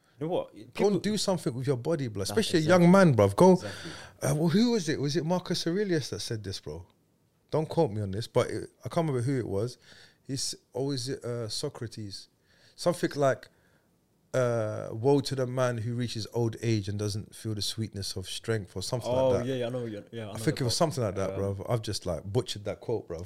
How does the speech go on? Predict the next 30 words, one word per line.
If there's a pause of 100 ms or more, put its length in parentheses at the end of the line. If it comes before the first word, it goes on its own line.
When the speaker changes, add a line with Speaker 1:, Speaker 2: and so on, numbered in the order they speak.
(140)
Speaker 2:
But
Speaker 1:
I
know
the
Speaker 2:
Imran,
Speaker 1:
quote.
Speaker 2:
see
if
you
can
find
that
quote,
bro. (420)
Speaker 1:
It's
Speaker 2:
But
Speaker 1:
a
shame
for
a
man
to
grow
old. (500)
Speaker 2:
Yes.
Speaker 1:
He
hasn't (380)
tested
his
strength